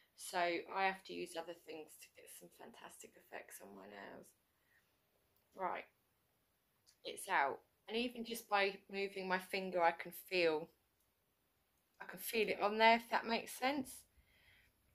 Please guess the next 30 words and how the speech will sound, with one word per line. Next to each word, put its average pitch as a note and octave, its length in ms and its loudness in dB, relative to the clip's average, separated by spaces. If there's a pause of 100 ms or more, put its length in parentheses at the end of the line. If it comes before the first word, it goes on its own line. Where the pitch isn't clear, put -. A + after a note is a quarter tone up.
(1200)
Now, G3+ 120 8
using B3+ 460 10
a A#3 60 10
smaller, A#3 500 8
manageable A3+ 640 8
piece F#3+ 400 0
is F#3+ 100 -2
better F#3 680 4
than F3 160 2
trying F3+ 360 2
to - 200 -14
do E3+ 460 2
the F3 80 0
whole... E3+ 640 6
Um, E3+ 560 4 (3250)
keep - 280 0
it G#3 60 -2
on G3+ 140 2
its G3 200 -2
normal F#3+ 300 4
length. F3+ 380 6
They F#3 100 2
normally F#3+ 300 4
come F#3 280 2
in F3+ 120 2
sort - 260 -2
of F#3 60 -6
sometimes F3+ 600 2
meter F#3+ 300 4
strips, - 720 0